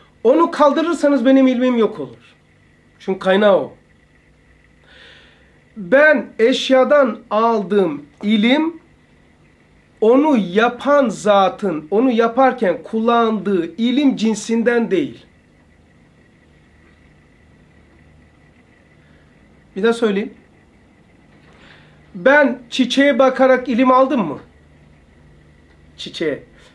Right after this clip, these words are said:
Benim ilmim kaynağı o. Kaynağı bu.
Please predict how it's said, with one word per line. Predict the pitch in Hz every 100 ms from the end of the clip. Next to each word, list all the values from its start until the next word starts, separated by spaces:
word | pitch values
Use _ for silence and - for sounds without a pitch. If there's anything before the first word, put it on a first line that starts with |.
| -
Benim | 165 240 311 277
ilmim | 254 214 208 262 - _ _ _ _ _ _
kaynağı | - 220 233 254 269 269
o. | 208 135 - _ _ _ _ _ _ _ _ _ _ _ _ _ _ _
Kaynağı | - 156 160 190 180
bu. | 143